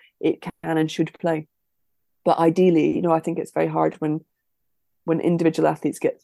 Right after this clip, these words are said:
pulled into it, 'cause I think often they, they, unless they want to be, and sometimes they do,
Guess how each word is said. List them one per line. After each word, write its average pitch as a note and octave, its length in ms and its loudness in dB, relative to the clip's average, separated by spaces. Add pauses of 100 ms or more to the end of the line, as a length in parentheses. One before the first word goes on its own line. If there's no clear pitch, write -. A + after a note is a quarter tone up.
pulled D#3+ 220 -4
into D3+ 280 -4
it, - 140 -4
'cause E3 120 -12
I D#3+ 60 -4
think D#3+ 200 -6
often D#3 260 -6
they, D#3 300 0 (1200)
they, D#3 580 4
unless F3+ 300 0
they F3 120 4
want E3+ 280 0
to - 80 -20
be, A3+ 120 -4
and G3 300 -6
sometimes D#3+ 340 -4
they D#3 120 2
do, D#3 360 0